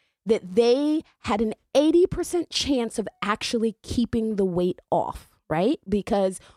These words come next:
when you have that consistency,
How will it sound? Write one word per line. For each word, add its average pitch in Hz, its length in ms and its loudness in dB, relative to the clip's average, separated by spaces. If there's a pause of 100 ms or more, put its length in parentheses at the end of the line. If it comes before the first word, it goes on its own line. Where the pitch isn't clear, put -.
(160)
when 269 360 4
you 330 220 6
have 226 600 -2
that 202 320 0
consistency, 302 1200 0